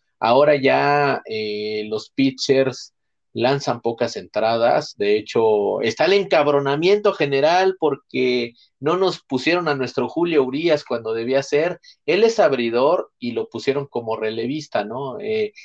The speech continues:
y a uno de los relevistas lo pusieron como abridor y luego como cerrador del juego pusieron a, a, a otro relevista, etcétera, etcétera. O sea, ya, ya es, ya es un desmadre. Ya los pitchers actualmente ya, yo creo que va a llegar el momento en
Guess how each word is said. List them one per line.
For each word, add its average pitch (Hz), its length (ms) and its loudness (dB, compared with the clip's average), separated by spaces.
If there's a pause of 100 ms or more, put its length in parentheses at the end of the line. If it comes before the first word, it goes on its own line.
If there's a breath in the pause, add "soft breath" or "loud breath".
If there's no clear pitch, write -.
(140 loud breath)
y 123 160 2
a 123 260 4
uno 170 300 4
de 151 100 4
los 143 160 2
relevistas 160 520 2
lo 131 160 2
pusieron 151 340 -2
como 120 260 -6
abridor 143 720 2 (260 loud breath)
y 123 140 0
luego 147 300 4
como 123 280 0
cerrador 123 560 2
del 147 120 2
juego 156 380 -2
pusieron 135 500 -2
a, 98 480 -8 (240)
a, 110 920 -2
a 113 60 -4
otro 131 420 0
relevista, 139 680 2
etcétera, 147 360 2
etcétera. 120 360 0
O - 20 2
sea, 156 160 4
ya, 180 180 6
ya 196 120 6
es, 196 80 2
ya 208 240 4
es - 80 -12
un 208 100 -2
desmadre. 131 560 -2 (340)
Ya 160 120 4
los 190 200 2
pitchers 185 380 -2
actualmente 160 640 -2
ya, 147 580 4
yo 139 220 0
creo 170 180 0
que 156 120 0
va 143 80 4
a 147 40 4
llegar 147 200 2
el 151 80 0
momento 139 420 -4
en 131 100 -8